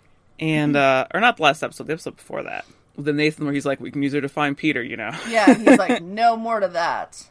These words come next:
Speaker 1: Yeah,
Speaker 2: Yeah.
Speaker 1: so he won't make that mistake again. And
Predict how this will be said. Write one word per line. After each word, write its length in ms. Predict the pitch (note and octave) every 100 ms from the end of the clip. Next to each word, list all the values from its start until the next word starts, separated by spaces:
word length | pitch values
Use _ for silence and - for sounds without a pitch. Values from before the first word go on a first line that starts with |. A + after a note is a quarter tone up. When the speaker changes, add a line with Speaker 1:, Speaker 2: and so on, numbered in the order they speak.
| _
Speaker 1:
Yeah, 260 | - C#3 -
Speaker 2:
Yeah. 60 |
Speaker 1:
so 440 | - - G#2 C#2+ D#3+ _ _ _ _
he 120 | -
won't 160 | D#3+ F3
make 140 | F3+
that 140 | G3
mistake 280 | - - G3+
again. 420 | A#3 E3 C#3 D3+ - _ _ _ _ _ -
And 760 | C#3+ D3 D3 C#3 C#3 C3 B2+